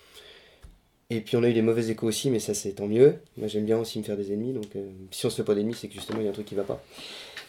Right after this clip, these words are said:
Donc, euh, bah, voilà, ça s'est bien passé, ça se passe bien, on lance, euh, différentes rubriques là, on va faire d'autres émissions, on va faire la prochaine, la semaine prochaine,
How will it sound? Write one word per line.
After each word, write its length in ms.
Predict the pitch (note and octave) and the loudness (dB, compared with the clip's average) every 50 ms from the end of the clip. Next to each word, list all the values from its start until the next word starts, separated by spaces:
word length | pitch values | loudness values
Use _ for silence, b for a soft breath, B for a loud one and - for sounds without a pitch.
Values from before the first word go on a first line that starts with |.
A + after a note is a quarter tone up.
| B - | B -6
Donc, 340 | A2+ A2+ B2+ C3+ C3 C3 C#3 | 2 6 8 8 8 8 10
euh, 540 | C#3 C#3 C#3 C#3 C3+ C3+ C3+ C3 C3 B2+ B2+ | 12 12 12 12 12 12 12 12 12 12 12
bah, 440 | B2 B2+ B2+ B2+ C3 C3+ C3+ C3+ C3 | 12 12 12 12 12 12 12 12 12
voilà, 480 | C3 C3 A#2+ A2 G2 F2+ A1 - A2+ | 12 12 12 8 4 0 0 0 0
ça 160 | B2 - - A#2 | 0 0 0 0
s'est 160 | - - A2 | 0 0 2
bien 180 | G#2+ B2 A#2 | 4 4 4
passé, 520 | A#2 A#2 A2 - - - A2 G#2+ A#2+ C3+ C#3+ D3 | 4 2 0 0 0 2 4 6 8 8 8 6
ça 200 | C#3+ - A2+ G#2 | 4 0 -2 -2
se 140 | - - | -2 -4
passe 280 | A2+ G#2 A2 G#2 - - | 0 0 0 0 0 -4
bien, 260 | G#2+ G#2+ A2 G#2+ G#2+ | -2 0 2 4 4
on 640 | A2+ B2 C3+ C#3 D3 D3 D3 C#3 B2+ A#2+ A#2 A2+ A2+ | 6 6 8 8 8 8 8 8 6 6 4 4 2
lance, 280 | A2+ A2+ G#2+ - - | 2 0 0 -2 -2
euh, 300 | A2 G#2+ G#2+ G#2 G#2 G#2 | 0 0 2 2 0 0
différentes 540 | G2+ G#2 G#2 - - A2 G#2 G#2+ G#2 G2+ - G#2 | -2 -4 -6 -4 -4 -2 0 0 -2 -2 -4 -4
rubriques 460 | G2+ G2+ G#2 G2 G#2 A#2 B2+ B2+ - | -2 -2 -2 0 0 0 -2 -2 -2
là, 340 | A2+ G#2+ A2+ A#2+ B2 B2+ C3 A#2+ | -2 0 0 2 2 2 0 0
on 100 | A2 G#2 | 0 -2
va 100 | G2 F#2+ | -4 -6
faire 180 | - - F#2+ | -6 -8 -8
d'autres 200 | G2 G#2+ G2+ G#2 | -6 -6 -4 -2
émissions, 360 | G#2 G2+ F#2 - - - G#2+ A2+ | -2 -4 -4 -6 -4 -2 -2 0
on 180 | A#2+ B2+ B2+ | 0 0 0
va 80 | A2+ G#2 | -2 -2
faire 160 | - - G#2 | -4 -4 -4
la 80 | G#2 G2+ | -4 -4
prochaine, 420 | - - G#2+ - - A2 G#2+ G#2+ | -4 -8 -10 -6 -6 -6 -4 -4
la 100 | G2+ G2+ | -6 -4
semaine 180 | G2 - B2 A#2+ | -2 -2 -2 0
prochaine, 320 | - G#2+ - - A2+ - | 0 -2 -4 -4 -6 -6